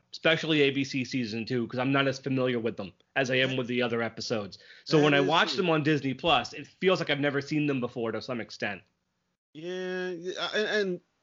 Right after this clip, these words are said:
Speaker 2: even if I saw it live back in the days, which I did not see season two live, but, like, remember watching Disney Afternoon,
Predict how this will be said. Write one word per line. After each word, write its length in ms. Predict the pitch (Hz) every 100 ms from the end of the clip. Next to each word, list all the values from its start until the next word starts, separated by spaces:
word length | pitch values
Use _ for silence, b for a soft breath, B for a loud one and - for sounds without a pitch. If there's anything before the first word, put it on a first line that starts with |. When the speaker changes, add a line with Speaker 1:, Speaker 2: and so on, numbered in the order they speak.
| _ -
Speaker 2:
even 240 | 214 240
if 140 | 233 220
I 120 | 190
saw 360 | 170 - 180 185
it 100 | 131
live 540 | 135 143 156 165 151
back 200 | 156 156
in 60 | 156
the 80 |
days, 340 | 135 139 156 139
which 160 | 139
I 60 | 139
did 160 | 139 143
not 180 | 165 165
see 120 | 160
season 300 | - 151 131
two 180 | 127 143
live, 360 | 123 107 117
but, 120 | 123 110
like, 220 | 127 -
remember 480 | 131 127 139 151 160
watching 340 | 147 147 151 131
Disney 320 | 147 139 139
Afternoon, 480 | 143 139 139 147